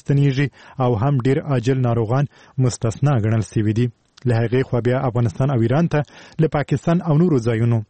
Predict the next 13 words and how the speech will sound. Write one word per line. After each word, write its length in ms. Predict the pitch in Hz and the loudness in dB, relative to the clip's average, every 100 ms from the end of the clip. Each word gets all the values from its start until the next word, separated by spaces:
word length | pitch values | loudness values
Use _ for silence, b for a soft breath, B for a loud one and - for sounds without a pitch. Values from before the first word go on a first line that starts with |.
| - 135 | -4 -2
د 100 | - | -2
خلکو 260 | 160 156 143 | -2 -2 -2
پر 100 | 127 147 | -2 -2
تګ 120 | 147 B B B - | -4 B B B -2
تر 120 | 170 | 2
اوسه 320 | 185 190 151 | 2 2 -2
کوم 240 | - 151 127 | -2 0 0
بندیز 340 | 120 113 127 117 | 0 0 0 2
نه 140 | 147 | 2
دی 100 | 117 110 | 2 0
لګول 320 | 104 104 101 | -2 -2 -4
سوی. 300 | - 113 123 - B B B B | -4 -2 -2 -6 B B B B
پاکستاني 440 | 170 - 165 170 | -2 -2 0 2